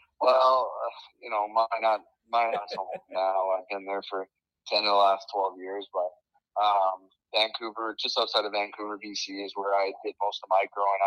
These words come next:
up. But I was born in, uh, Yorkton, Saskatchewan, and moved to B C at a young age. And now my, uh, my mom and, and brother and sister live in Kelowna, British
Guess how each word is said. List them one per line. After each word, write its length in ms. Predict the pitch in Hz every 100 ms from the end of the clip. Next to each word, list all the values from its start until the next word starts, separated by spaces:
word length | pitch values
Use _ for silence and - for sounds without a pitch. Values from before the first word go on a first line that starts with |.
| 101
up. 80 | -
But 760 | 92 82 - _ _ _ _ 98
I 40 |
was 180 | 98 101 120
born 280 | 117 117
in, 240 | 110 107 104
uh, 160 | 101 101
Yorkton, 400 | 104 113 107 107
Saskatchewan, 800 | - 98 - 104 107 - 107 107 101
and 80 | 98
moved 200 | 107 -
to 80 | 104
B 100 | 104
C 220 | - 104
at 80 | 104
a 60 | 101
young 240 | 104 104 98
age. 240 | 101 104 -
And 80 | 98
now 200 | 101 101 98
my, 180 | 98 98 98
uh, 200 | 92 90 _ _ _ _ _ _
my 160 | 107 110
mom 480 | 110 110 107 107 104
and, 160 | 95 98 95 101
and 240 | 98 98 95
brother 280 | 104 101
and 100 | 98
sister 300 | - 104 -
live 180 | 104 101
in 120 | 101 101
Kelowna, 400 | 107 104 104 98
British 280 | 98 98